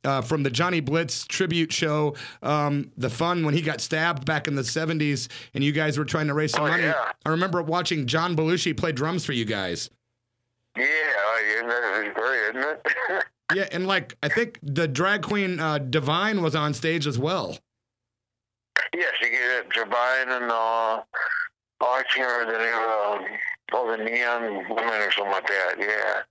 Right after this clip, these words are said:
Speaker 1: What a trip.
Speaker 2: Um, yeah, it was cool. It was like a Casper play. It was cool. I heard a bunch of s-,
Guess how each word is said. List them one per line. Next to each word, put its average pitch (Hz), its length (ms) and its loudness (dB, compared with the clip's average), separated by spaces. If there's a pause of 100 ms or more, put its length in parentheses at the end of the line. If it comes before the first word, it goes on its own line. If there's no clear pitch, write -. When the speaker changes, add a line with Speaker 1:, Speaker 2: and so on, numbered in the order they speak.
(260)
Speaker 1:
What 147 140 0
a 156 40 -2
trip. 170 440 0
Speaker 2:
Um, 107 560 0 (440)
yeah, 139 340 2
it 131 40 0
was 120 180 0
cool. 151 200 -2
It - 20 -4
was 135 140 0
like 107 80 -2
a - 160 -2
Casper 117 440 0 (100)
play. 107 380 2
It 120 60 -4
was 107 140 0 (100)
cool. 117 240 -2
I 113 40 -2
heard 113 140 -2
a 110 40 -4
bunch 107 240 -2
of - 40 4
s-, - 300 -2